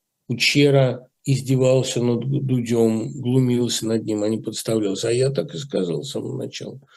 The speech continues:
Он притворяется и притворяется плохо. Перед нами плохо сыгранная роль или провокация, о которой договорились обе стороны.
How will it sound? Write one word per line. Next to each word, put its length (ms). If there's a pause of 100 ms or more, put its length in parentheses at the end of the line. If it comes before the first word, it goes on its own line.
(260)
Он 180
притворяется 800
и 80
притворяется 720
плохо. 460 (640)
Перед 240
нами 280
плохо 360
сыгранная 540
роль 320 (240)
или 200
провокация, 800
о 40
которой 320
договорились 680
обе 180
стороны. 540